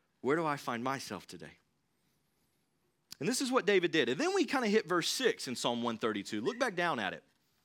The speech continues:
And this is gonna jump a little bit. This is a little different. This is going back.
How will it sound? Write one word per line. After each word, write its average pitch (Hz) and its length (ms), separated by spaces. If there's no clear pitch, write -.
And 214 140
this 311 140
is 320 100
gonna 247 180
jump 165 320
a 139 40
little 104 220
bit. 87 160
This 202 180
is 247 100
a 262 60
little 220 240
different. 160 300
This 247 140
is 277 80
going 175 280
back. 120 420